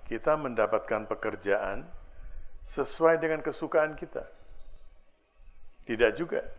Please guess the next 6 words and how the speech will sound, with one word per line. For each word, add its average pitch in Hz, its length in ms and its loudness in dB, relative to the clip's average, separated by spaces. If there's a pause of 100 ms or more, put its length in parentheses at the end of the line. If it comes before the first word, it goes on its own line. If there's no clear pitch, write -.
(580)
Kadang-kadang 113 720 2
kita 120 240 2
harus 113 80 0
bekerja, 107 640 2
melakukan 107 480 -2
sesuatu 117 640 -2